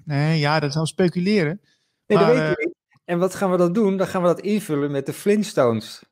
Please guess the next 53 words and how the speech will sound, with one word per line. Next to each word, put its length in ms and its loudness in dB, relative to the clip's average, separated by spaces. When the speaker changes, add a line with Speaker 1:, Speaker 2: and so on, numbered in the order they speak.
Speaker 2:
Want 160 -4
i-, 340 -8
want 160 -6
er 60 -6
zijn 140 4
heel 140 6
veel, 160 4
heel 140 4
veel 100 -2
mensen 240 0
die 120 4
denken, 220 2
"Oh 60 8
ja, 80 8
de 80 2
Flintstones, 560 2
dat 120 2
is 60 -4
wel 100 4
een 60 2
beetje 220 4
hoe 100 6
het 80 0
was." 280 6
En 300 -2
toen, 280 4
toen 140 6
kwamen 260 6
de 80 0
piramides 640 4
en 140 -4
toen 120 -2
kwamen 180 4
de 80 4
Romeinen. 600 4
En 80 -6
toen 100 0
zaten 280 4
we 60 6
heel 140 8
lang 140 8
in 80 6
die 100 6
middeleeuwen, 540 6
want 120 -4
daar, 140 2
daar 220 2
worden 200 2
we 60 4
ook 120 4
mee 140 2
doodgegooid 640 4
overal. 480 2